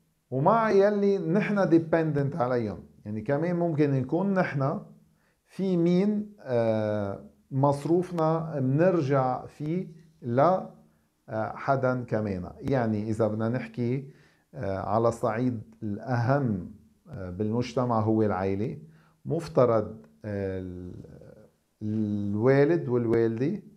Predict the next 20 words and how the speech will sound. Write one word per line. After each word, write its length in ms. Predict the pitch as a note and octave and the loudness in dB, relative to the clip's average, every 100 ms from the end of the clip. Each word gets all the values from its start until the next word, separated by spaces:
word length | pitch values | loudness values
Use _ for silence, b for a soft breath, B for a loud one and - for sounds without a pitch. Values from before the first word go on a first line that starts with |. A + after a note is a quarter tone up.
| b b b b b | b b b b b
إذا 840 | - A#2 G2+ A2+ A2 G#2+ G#2 F#2+ - | -6 -2 2 4 4 2 0 -2 -8
حت-، 440 | - E3+ F3 - - | -4 -2 -2 -8 -10
آه، 460 | G#2+ G2 G2 G2 G2+ | -4 -2 0 -2 -2
ي-، 400 | G2+ G#2 G2+ A2+ | -2 -2 0 0
يحكوا 320 | - - A#2 | -2 -4 -2
مع 180 | G#2+ G#2+ | 0 2
بعضهم، 460 | A2 A2+ B2 B2 | 2 2 -2 -2
يتفقوا 440 | A2 A2 - - A#2+ | -4 -4 -6 -6 -8
شو 160 | - | -6
هني 400 | A2 A#2 A2+ G#2 | -4 -2 -2 -2
ال-، 540 | G2 F#2+ F#2 F#2 F2+ F2+ | -2 -4 -4 -6 -6 -10
السلم، 720 | - - G3+ D#3+ A#2 F#2+ - - - | -2 2 4 4 0 -2 -6 -14 -16
آه، 360 | G#2+ G2 F#2+ - b b b b - | -14 -12 -14 -18 b b b b -4
الأولويات 1200 | A2 A2+ A2+ C#3+ C#3 C3 B2 B2 D3 C3 - - | 0 0 2 2 4 4 2 2 2 2 -2 -8
بالحاجات، 880 | G2+ D#3+ E3 - A#2 G#2 G#2+ A#2 - - - - - - A#2 | -2 0 0 0 -2 0 0 0 -4 -12 -20 -20 -18 -18 -10
ويتفقوا 600 | A#2+ C3 C3+ C#3 C3+ B2 | -4 -4 -2 -4 -2 -2
إنه 280 | A#2+ A#2 G#2+ | 0 0 4
هلأ 380 | B2 B2 A2 - - _ _ | 4 4 0 -2 -14 _ _
كل 160 | C#3+ C#3 | -6 -6
شي 300 | - A2 | -6 -8